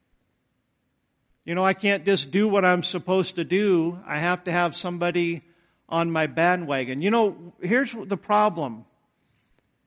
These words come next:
is that in the day of social media, it appears to me that too many of God's people have to get some attention for everything that they do.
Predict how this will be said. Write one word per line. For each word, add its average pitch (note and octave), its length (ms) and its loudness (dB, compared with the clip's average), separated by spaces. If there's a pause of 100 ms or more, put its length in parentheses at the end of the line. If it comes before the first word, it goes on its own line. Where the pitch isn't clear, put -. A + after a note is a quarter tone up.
(300)
is F3 360 0
that F3+ 280 2 (120)
in F#3 180 -2
the F3 100 0
day A3+ 320 6
of F#3+ 140 2
social G#3 440 2
media, D3+ 680 -2 (1160)
it E3+ 240 0 (200)
appears A3+ 500 -2
to E3+ 80 -6
me G3+ 260 2
that D3+ 320 -2
too A3+ 180 -2
many G3+ 380 2
of C#3 120 0 (720)
God's E3+ 320 4
people D#3+ 520 -2
have E3+ 320 0
to D#3 60 -6
get E3+ 220 0
some D3 200 -6
attention C#3+ 600 -6
for C#3 220 -2
everything C#3 480 -2
that A#2+ 160 -4
they B2 160 -6
do. A2+ 340 -6